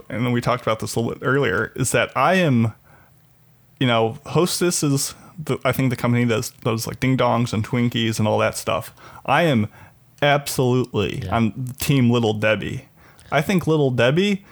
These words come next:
Speaker 2: Oh,
Speaker 1: so much
Speaker 2: okay.
Speaker 1: better than Hostess. You got your zebra cakes.
Speaker 2: Zebra cakes are good.
Speaker 1: You got your honey buns, which, okay, they're not that great, but still,
Speaker 2: Yeah.
Speaker 1: whatever. They're fine. Um, you got your cosmic brownies. Those are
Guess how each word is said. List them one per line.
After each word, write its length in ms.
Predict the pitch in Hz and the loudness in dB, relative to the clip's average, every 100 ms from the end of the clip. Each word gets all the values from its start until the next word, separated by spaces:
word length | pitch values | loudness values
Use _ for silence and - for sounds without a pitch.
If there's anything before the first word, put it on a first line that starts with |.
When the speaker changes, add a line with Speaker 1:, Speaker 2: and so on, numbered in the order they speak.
| - - - | -20 -16 -8
Speaker 2:
Oh, 40 | |
Speaker 1:
so 400 | 135 180 180 185 | -4 0 2 4
much 180 | 151 113 | 2 2
Speaker 2:
okay. 60 | 139 | 0
Speaker 1:
better 260 | 110 104 | 0 0
than 160 | 101 104 | -2 0
Hostess. 640 | 107 110 - - 143 - | 0 -2 -4 -8 -6 -2
You 80 | 135 | 0
got 240 | 135 - | 0 -2
your 120 | 113 | -2
zebra 360 | 110 127 139 165 | -2 0 0 0
cakes. 520 | - 196 233 - - - _ _ - | 0 -2 -2 -8 -10 -16 _ _ -10
Speaker 2:
Zebra 160 | 117 | -8
cakes 220 | 117 117 | -6 -8
are 40 | 110 | -8
good. 220 | 104 101 - _ _ _ _ _ | -8 -10 -12 _ _ _ _ _
Speaker 1:
You 100 | 135 | -2
got 200 | 123 120 | 2 2
your 200 | 131 110 | 2 0
honey 220 | 110 131 151 | 0 0 2
buns, 440 | 175 202 214 - - | 2 2 2 -2 -2
which, 380 | 135 123 - - - - _ - - _ _ _ | 0 0 -2 -14 -20 -20 _ -14 -14 _ _ _
okay, 320 | 175 165 139 120 | 0 2 2 2
they're 120 | 131 | 2
not 220 | 127 117 | 2 0
that 180 | 110 - | -4 -6
great, 260 | - - | -6 -6
but 160 | - - | -6 -4
still, 240 | - 117 110 | -2 2 2
Speaker 2:
Yeah. 40 | |
Speaker 1:
whatever. 280 | 110 101 113 | 2 0 -2
They're 120 | 147 | -2
fine. 360 | - 117 113 127 - - - | 0 0 0 -2 -8 -20 -2
Um, 200 | 120 110 | 2 4
you 60 | 120 | 4
got 160 | 151 | 2
your 80 | 147 | -2
cosmic 500 | - 139 147 165 147 | 2 2 2 0 0
brownies. 720 | 123 117 123 156 202 - - - _ | 0 2 2 2 0 -2 -8 -18 _
Those 240 | - 143 143 | 2 2 2
are 160 | 104 | -2